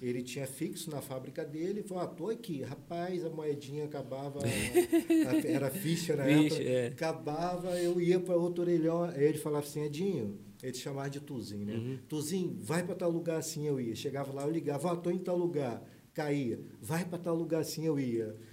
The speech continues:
Speaker 1: No final, só sei que eu fui parar no edifício garagem, lá perto do, do Largo da Carioca.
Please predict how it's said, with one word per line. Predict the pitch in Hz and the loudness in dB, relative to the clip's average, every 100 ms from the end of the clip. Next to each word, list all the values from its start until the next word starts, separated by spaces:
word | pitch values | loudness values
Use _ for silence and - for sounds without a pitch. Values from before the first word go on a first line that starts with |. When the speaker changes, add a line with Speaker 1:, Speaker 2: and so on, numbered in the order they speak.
| - | -16
Speaker 1:
No | 131 160 | -6 -4
final, | 170 180 156 151 170 | -2 -2 -2 -2 -4
só | 185 - - 160 | -4 -6 -6 -6
sei | 170 | -6
que | 170 | -8
eu | |
fui | 170 170 | -8 -8
parar | 165 156 | -6 -4
no | 165 | -4
edifício | 160 - - 180 - | -4 -6 -6 -6 -6
garagem, | 175 165 117 113 143 151 | -8 -6 -6 -6 -6 -6
lá | 147 135 | -8 -8
perto | - - 147 151 | -8 -6 -6 -6
do, | 135 131 131 | -12 -10 -10
do | 120 120 | -8 -6
Largo | 123 139 156 | -6 -6 -8
da | 135 | -8
Carioca. | 123 127 107 98 117 - 175 | -8 -8 -6 -6 -8 -10 -12